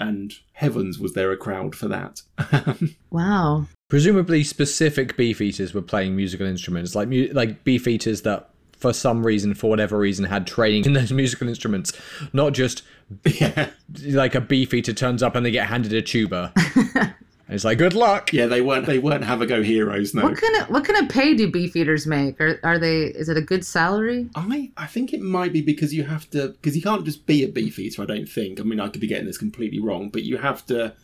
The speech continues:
Speaker 1: have been in the army and worked your way up through ranks, and I think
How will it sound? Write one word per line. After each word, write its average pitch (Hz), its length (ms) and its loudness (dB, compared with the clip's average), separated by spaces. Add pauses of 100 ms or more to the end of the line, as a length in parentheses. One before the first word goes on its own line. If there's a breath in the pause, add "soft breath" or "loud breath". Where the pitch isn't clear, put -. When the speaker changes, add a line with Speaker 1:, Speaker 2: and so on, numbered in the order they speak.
(320 soft breath)
Speaker 1:
have 110 160 -8
been 113 200 4
in 101 80 2
the 104 100 -2
army 104 300 -4
and 101 120 -6
worked 104 300 -6
your 101 160 -2
way 101 240 -6
up 98 160 -8
through 104 220 -4
ranks, 104 380 -6
and 104 100 -6
I 104 100 -8
think - 300 -6